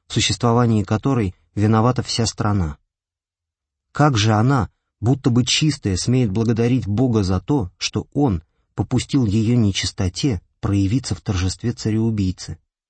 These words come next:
Как бы то ни было, помню, что ни у меня, ни у кого из товарищей уже не замечалось никакого страха перед совершившимся. В церкви мы себя держали скверно, несерьёзно, со смешками.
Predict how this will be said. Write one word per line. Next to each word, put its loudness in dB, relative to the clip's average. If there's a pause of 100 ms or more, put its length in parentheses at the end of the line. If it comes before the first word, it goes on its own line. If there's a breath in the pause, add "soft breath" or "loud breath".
(760)
Как 0
бы 2
то 2
ни 4
было, 0 (460)
помню, 4
что -2
ни 4
у 2
меня, 0
ни 0
у 0
кого 2
из 0
товарищей -2 (140)
уже 2
не 4
замечалось 0
никакого 0
страха -4 (140)
перед -2
совершившимся. -6 (960 soft breath)
В -14
церкви 0
мы 4
себя 0
держали 2
скверно, -2 (120)
несерьёзно, 0
со -8
смешками. -4